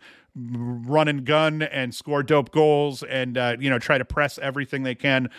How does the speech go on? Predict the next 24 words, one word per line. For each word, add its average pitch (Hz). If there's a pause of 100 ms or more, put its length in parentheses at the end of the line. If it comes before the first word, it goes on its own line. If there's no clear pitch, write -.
(140)
on 123
offense. 135
I 123
think 123
they're 123
probably 139
gonna 135
beat 127
up 131
on 123
Lafayette. 123 (240)
Uh, 123 (120)
outcome, 151 (380)
you 147
know, 135 (640)
I 151
think 165
we'll 151
see 156
eighteen 170
plus 180
goals 185
probably 190
scored 196